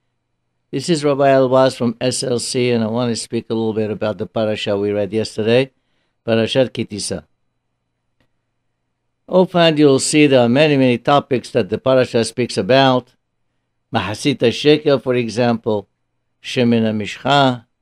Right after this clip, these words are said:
the Ketoret, the incense, Shabbat, and other topics. But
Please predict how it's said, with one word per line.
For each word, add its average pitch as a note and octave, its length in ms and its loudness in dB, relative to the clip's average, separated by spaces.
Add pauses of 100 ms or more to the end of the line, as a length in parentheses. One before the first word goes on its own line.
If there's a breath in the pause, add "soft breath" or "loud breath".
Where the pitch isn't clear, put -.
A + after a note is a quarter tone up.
(560)
the A2+ 140 -4
Ketoret, C3+ 600 2
the A2 140 -2
incense, B2+ 720 -2 (720)
Shabbat, B2 720 2 (800)
and F#3+ 320 0
other F3 320 4
topics. - 600 -6 (920)
But F#3 280 2